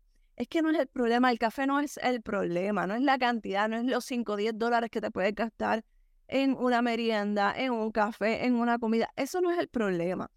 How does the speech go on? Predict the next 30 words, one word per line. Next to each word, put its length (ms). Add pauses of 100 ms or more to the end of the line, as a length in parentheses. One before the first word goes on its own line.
(240)
El 140
problema 640
es 160
que 140
cuando 260
no 160
tienes 340
hábitos 560
correctos, 1000
financieramente 760
hablando, 640 (340)
empiezan 720
con 160
los 100
diez 200
dólares, 500
son 180
cinco 340
aquí, 300 (180)
cinco 380
allá, 300 (160)
veinte 380
acá, 320 (120)
veinte 400
allá. 340
Y 100
cuando 320
sumamos 460
y 120
restamos, 640